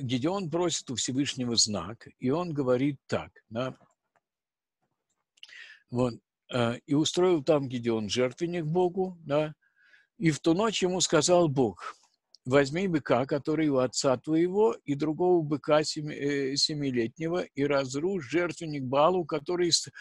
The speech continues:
который у отца твоего, и кумирное дерево, которое при нём, сруби». Мы понимаем, что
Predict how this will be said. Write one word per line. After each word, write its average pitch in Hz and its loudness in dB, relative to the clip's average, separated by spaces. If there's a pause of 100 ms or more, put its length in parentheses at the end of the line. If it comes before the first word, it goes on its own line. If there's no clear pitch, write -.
(220)
который 185 4
у 170 8
отца 170 6
твоего, 180 4
и 156 -2
кумирное 175 0
дерево, 180 2
которое 175 0 (340)
при 160 2
нём, 170 2
сруби». 185 2 (400)
Мы 190 4
понимаем, 185 2
что 175 2